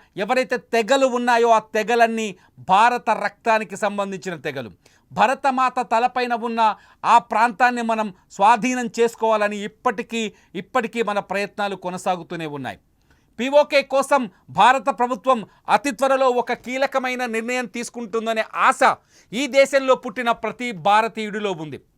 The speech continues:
ఎందుకంటే పీఓకేని ఒక ఉగ్రవాద స్థావరంగా మార్చిపడేసింది పాకిస్తాన్. అక్కడే ఆయుధాలను తయారు చేస్తోంది, అక్కడే మానవ బాంబులను తయారు చేస్తోంది, అక్కడే మనుషులు, ఆ, బ-, క్యాంపులను ఏర్పాటు చేసి ఉగ్రవాద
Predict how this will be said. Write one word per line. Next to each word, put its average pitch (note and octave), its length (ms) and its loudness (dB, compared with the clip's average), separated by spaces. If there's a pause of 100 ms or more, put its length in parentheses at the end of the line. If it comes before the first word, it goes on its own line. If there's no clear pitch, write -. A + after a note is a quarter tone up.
(640)
ఎందుకంటే A#3+ 560 0 (320)
పీఓకేని C#4 520 2
ఒక A#3+ 240 0
ఉగ్రవాద B3 680 4
స్థావరంగా C4 760 2
మార్చిపడేసింది A3+ 880 0
పాకిస్తాన్. F3+ 600 -4 (440)
అక్కడే C4+ 400 2
ఆయుధాలను A#3+ 600 6
తయారు B3 200 2
చేస్తోంది, B3 580 -4 (400)
అక్కడే B3 360 2
మానవ A#3 440 4
బాంబులను B3 520 2
తయారు A#3+ 300 2
చేస్తోంది, B3 600 -4 (300)
అక్కడే B3+ 360 2
మనుషులు, G#3+ 460 -2 (280)
ఆ, F3 140 6
బ-, D#3+ 320 0
క్యాంపులను B3 580 0
ఏర్పాటు A#3+ 400 2 (100)
చేసి A#3+ 300 -4 (220)
ఉగ్రవాద A3+ 440 2